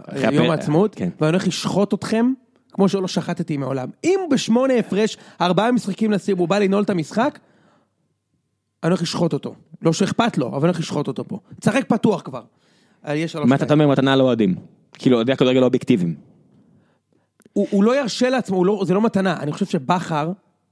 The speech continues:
Speaker 2: רוצה ווינר. הוא רוצה לנצח את המשחק הזה ולהיות אלוף, והוא ישחק פתוח, ואני לא יודע כמה מכבי מוכנה לזה, אבל אם זה יקרה,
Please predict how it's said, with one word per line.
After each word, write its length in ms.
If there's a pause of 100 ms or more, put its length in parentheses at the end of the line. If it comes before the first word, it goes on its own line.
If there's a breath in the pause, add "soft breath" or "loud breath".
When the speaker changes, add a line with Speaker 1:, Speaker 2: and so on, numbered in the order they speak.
(840)
Speaker 2:
רוצה 520 (180)
ווינר. 380 (260)
הוא 180
רוצה 540
לנצח 800
את 100
המשחק 460
הזה 220
ולהיות 240
אלוף, 300 (300 loud breath)
והוא 120
ישחק 300
פתוח, 480 (560 soft breath)
ואני 420
לא 60
יודע 120
כמה 160
מכבי 220
מוכנה 440
לזה, 380
אבל 220
אם 120
זה 100
יקרה, 420